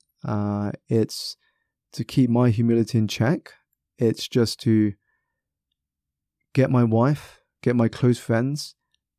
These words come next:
just to be as honest as they can with me. You know, they,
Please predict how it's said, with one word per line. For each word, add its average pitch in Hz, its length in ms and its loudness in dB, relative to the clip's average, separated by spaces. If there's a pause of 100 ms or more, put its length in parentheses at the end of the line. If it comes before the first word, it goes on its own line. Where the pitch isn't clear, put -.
just 127 260 -2
to 127 80 0
be 123 120 4
as 117 120 2
honest 120 280 0
as 117 80 -6
they 120 80 -2
can 123 240 -2
with 131 180 -2
me. - 80 -8 (1120)
You 117 240 0
know, 110 140 2
they, 127 340 2